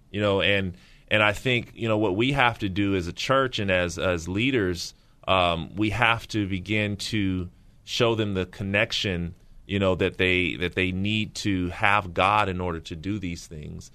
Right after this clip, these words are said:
and that there's no real way of having that, that good without him. And so, absolutely, I think that, I think that millennials need to know that they're, they're loved by God. Absolutely, they need to know that,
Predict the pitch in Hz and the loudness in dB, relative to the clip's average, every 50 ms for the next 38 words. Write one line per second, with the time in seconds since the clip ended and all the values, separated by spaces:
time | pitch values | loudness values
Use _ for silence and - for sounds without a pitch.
0 | - - - 95 98 90 - 95 92 87 92 98 104 101 101 98 98 92 87 90 | -18 -8 -4 -2 -2 0 0 0 -2 -2 -2 -2 0 2 2 2 0 0 -2 -6
1 | - - _ _ - 85 95 107 110 101 95 95 98 98 98 92 87 87 92 104 | -12 -20 _ _ -10 -2 0 2 2 2 2 2 2 2 2 0 0 -2 0 0
2 | 101 107 110 107 98 90 90 87 90 - 87 92 82 76 - - - 95 87 71 | 2 2 2 0 -2 -4 -4 -6 -6 -2 0 0 2 0 -2 -4 -2 -2 -2 0
3 | 82 92 85 101 95 90 85 82 82 82 82 - 85 85 78 - 92 95 82 78 | -2 -2 -2 0 0 0 0 -2 -2 -4 -2 0 0 0 0 -2 -4 -4 -4 -4
4 | 78 80 - - - - _ - _ _ - 95 98 - - 117 107 101 98 95 | -6 -8 -10 -14 -20 -20 _ -20 _ _ -6 -6 -4 -2 2 2 4 4 4 2
5 | 87 87 - - _ _ _ _ _ _ - - - _ _ _ _ - - - | -2 -6 -12 -20 _ _ _ _ _ _ -20 -20 -20 _ _ _ _ -6 0 4
6 | 110 127 127 - - 107 107 113 123 110 107 101 95 95 95 - - 113 107 - | 4 4 4 4 2 2 4 4 4 4 4 4 4 2 2 0 0 -2 -2 0
7 | - - 101 95 90 - - - 87 95 92 - 110 107 95 - 95 92 87 - | 2 4 4 4 4 2 0 0 -2 0 0 0 -4 -4 -2 2 2 2 2 2
8 | - - - - 98 95 98 104 110 120 113 107 104 95 87 98 107 110 - - | 0 -6 -10 -4 -2 0 0 0 2 2 2 2 0 0 0 0 -2 -2 0 -2
9 | 110 104 104 107 101 107 - - 104 101 101 85 69 95 92 92 98 98 104 101 | 0 2 2 2 2 0 0 0 2 2 2 2 2 2 2 2 2 2 2 2
10 | 101 104 98 107 104 101 98 87 85 87 92 92 - - 95 98 - - - 95 | 2 2 2 2 2 2 2 2 2 2 0 0 2 2 2 2 0 -2 -4 -2
11 | 95 98 85 92 90 87 90 95 95 - - 98 92 92 90 90 95 98 95 90 | -2 0 0 0 0 0 0 -2 -4 -4 -2 -2 0 0 2 4 4 4 4 2
12 | 85 - | 0 -2